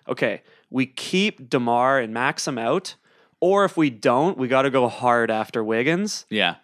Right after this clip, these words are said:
Speaker 1: And I think, like, that's
Speaker 2: Well, I,
Speaker 1: it.
Speaker 2: I think
Speaker 1: And I think Wiggins is gonna stay 'cause I think
Speaker 2: In Minnesota?
Speaker 1: Karl Anthony Towns is probably
Speaker 2: Yeah.
Speaker 1: gonna get Rookie of the Year this year.
Speaker 2: They're, they have the best young,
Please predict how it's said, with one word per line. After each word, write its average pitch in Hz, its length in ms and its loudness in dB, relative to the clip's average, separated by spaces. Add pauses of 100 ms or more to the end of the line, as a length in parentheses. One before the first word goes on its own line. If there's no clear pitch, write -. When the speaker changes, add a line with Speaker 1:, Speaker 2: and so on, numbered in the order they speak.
Speaker 1:
And 131 140 0
I 123 80 2
think, 135 200 -4
like, 113 320 -2
that's 113 640 -4
Speaker 2:
Well, 120 260 0
I, 131 40 2
Speaker 1:
it. - 260 -4
Speaker 2:
I 135 120 2
think 143 600 -4
Speaker 1:
And 135 120 -6
I 151 60 2
think 196 300 -2
Wiggins 170 320 0
is 135 100 -4
gonna 127 220 0
stay 113 460 -4
'cause 127 200 -4
I 127 120 2
think 156 520 -4
Speaker 2:
In 95 240 -2
Minnesota? 90 260 -4
Speaker 1:
Karl 156 180 2
Anthony 196 300 2
Towns 151 320 0
is 123 60 -10
probably 131 240 0
Speaker 2:
Yeah. 147 60 2
Speaker 1:
gonna 156 120 0
get 156 160 0
Rookie 147 240 2
of 143 60 2
the 131 80 0
Year 117 160 2
this 113 200 -2
year. 113 200 0
Speaker 2:
They're, 143 160 2
they 131 340 0
have 196 140 0
the 131 100 2
best 113 340 -2
young, 98 400 0